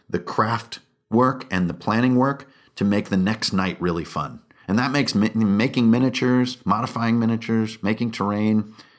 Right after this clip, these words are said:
making mechanics and getting bullet lists done in my journal, making, uh, N P Cs with, you know, maybe voices that are fun and stuff like this. You know, dilemmas that have no easy answer because I don't even know how they're gonna get through this next whatever, whatever.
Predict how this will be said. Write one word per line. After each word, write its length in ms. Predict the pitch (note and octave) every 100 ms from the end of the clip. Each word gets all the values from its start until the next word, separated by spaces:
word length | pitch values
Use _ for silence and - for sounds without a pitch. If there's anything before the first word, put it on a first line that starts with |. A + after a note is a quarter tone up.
| -
making 360 | G2 A2 A#2+ A2
mechanics 580 | F#2+ - A#2 A2+ A2+ -
and 100 | F2
getting 220 | A2 F#2
bullet 260 | G2+ A2
lists 360 | G#2+ G#2+ - -
done 160 | F#2 G#2
in 80 | F#2
my 120 | E2+
journal, 360 | D#2 G2+ G2+
making, 480 | F#2+ F#2 A2 G#2+ G2 - - - -
uh, 120 | D#2 -
N 160 | A#2
P 100 | A2+
Cs 500 | A2 - A2 A2+ G#2
with, 220 | F2 E2 - F2+
you 100 | F2
know, 60 |
maybe 260 | D#2+ G#2 F#2+
voices 460 | E2 G2+ G2+ G2+ F2+
that 120 | F#2+
are 80 | F2+
fun 320 | - F#2+ F#2+
and 140 | E2+
stuff 200 | - -
like 180 | F2 E2
this. 280 | E2 D#2 - _ _ _ _ _ -
You 80 |
know, 180 | G2+ F2
dilemmas 720 | E2+ F#2 G2 F#2+ G2+ G2+ F#2+
that 180 | - E2+
have 180 | F2+ E2
no 220 | F2 F2
easy 240 | F2+ F2 D#2+
answer 360 | E2+ F2+ G2+
because 300 | E2+ D#2+ D2
I 140 | E2 F#2
don't 120 | F#2
even 160 | F2+
know 140 | F2+ F2+
how 120 | F2
they're 100 | F#2
gonna 140 | F2+ F2
get 140 | F2
through 160 | G2 F#2
this 180 | F2+
next 260 | F2 F2+ -
whatever, 320 | F2 F2+ F2
whatever. 400 | F2 F2 F2+ F2+